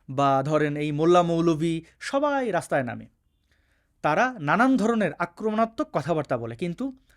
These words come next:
প্রতিনিয়ত যে এই যে মাদ্রাসায় ধর্ষণ, নির্যাতন, নিপীড়ন, সেই বিষয়ে সবার সামনে ঘটলেও একটা মানুষকে পাওয়া যায় না প্রতিবাদ করার জন্য। কেন এই ধর্মান্ধ মুসলমানদের এই দ্বিচারিতা?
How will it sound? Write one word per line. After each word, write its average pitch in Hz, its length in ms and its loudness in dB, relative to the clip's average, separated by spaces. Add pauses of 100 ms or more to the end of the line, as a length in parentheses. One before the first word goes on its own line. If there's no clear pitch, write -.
(260)
প্রতিনিয়ত 233 480 2
যে 131 160 -4
এই 135 60 -2
যে 147 100 -4
মাদ্রাসায় 135 480 -4
ধর্ষণ, 139 400 -4
নির্যাতন, 131 400 -4
নিপীড়ন, 139 440 -2 (400)
সেই 294 420 0
বিষয়ে 247 580 -2 (180)
সবার 269 480 0
সামনে 247 480 0
ঘটলেও 208 600 2 (680)
একটা 202 380 -2
মানুষকে 185 420 -2
পাওয়া 139 220 2
যায় 143 140 -2
না 180 80 -6
প্রতিবাদ 147 440 -6
করার 117 340 -8
জন্য। 113 240 -16 (1080)
কেন 269 320 4
এই 285 120 2
ধর্মান্ধ 214 420 0
মুসলমানদের 202 600 0
এই 170 100 0
দ্বিচারিতা? 165 560 -4